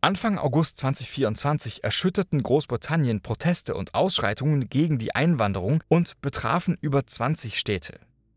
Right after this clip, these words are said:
Die Ausschreitungen haben zwar ihren Höhepunkt erreicht, aber es wird viel länger dauern, die Ursachen zu beheben.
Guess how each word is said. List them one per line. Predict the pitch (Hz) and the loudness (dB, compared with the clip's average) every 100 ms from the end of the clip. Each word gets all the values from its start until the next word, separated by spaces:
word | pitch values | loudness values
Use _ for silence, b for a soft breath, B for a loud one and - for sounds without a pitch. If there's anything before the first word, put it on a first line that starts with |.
| _ 151 | _ 4
Die | 156 | 4
Ausschreitungen | 214 - 101 98 131 180 143 | 4 2 0 -4 -2 0 0
haben | 147 165 | 0 2
zwar | - 143 | 2 0
ihren | 117 131 113 98 | -2 -2 -2 2
Höhepunkt | 147 135 117 110 | 2 2 -4 -4
erreicht, | 107 95 98 160 - | -2 0 0 -2 -2
aber | 143 147 143 | 2 2 2
es | - | 0
wird | 160 - _ | -2 -6 _
viel | - - 214 | -4 0 2
länger | 143 160 185 120 | 4 4 4 2
dauern, | 95 95 117 135 117 | 0 0 2 2 2
die | 131 - | 0 -2
Ursachen | 180 220 120 101 - | 2 4 4 -2 -6
zu | - - | -6 -6
beheben. | 101 - - - | -14 -14 -14 -16